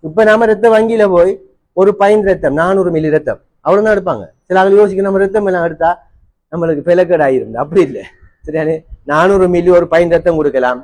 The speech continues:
ஒரு வருஷத்துக்கு ஒருக்கா ஆரோக்கியமான ஆக்களை கொடுக்க வைங்க. இப்ப இளம் பிள்ளை எல்லாம் வந்து நல்லா சாப்பிட்டு நல்ல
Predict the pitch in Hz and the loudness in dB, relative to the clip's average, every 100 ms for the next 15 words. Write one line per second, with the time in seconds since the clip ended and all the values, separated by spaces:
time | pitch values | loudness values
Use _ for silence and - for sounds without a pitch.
0 | - 131 151 156 180 160 143 131 156 180 | -12 -4 -4 -2 -4 -4 -4 -2 -4 -4
1 | - 151 180 160 156 143 139 131 127 147 | -4 -2 0 -2 -4 -4 -2 -4 -4 -4
2 | 202 - _ _ 185 170 147 120 113 110 | -6 -10 _ _ 0 2 0 -2 -6 -12
3 | - 143 175 185 175 175 175 156 147 143 | -6 -2 0 0 0 0 2 2 0 -2
4 | 139 139 151 147 139 127 _ _ - 156 | -4 -4 -4 -2 -2 -4 _ _ 0 0
5 | 151 156 165 160 156 | 2 -2 -2 -2 0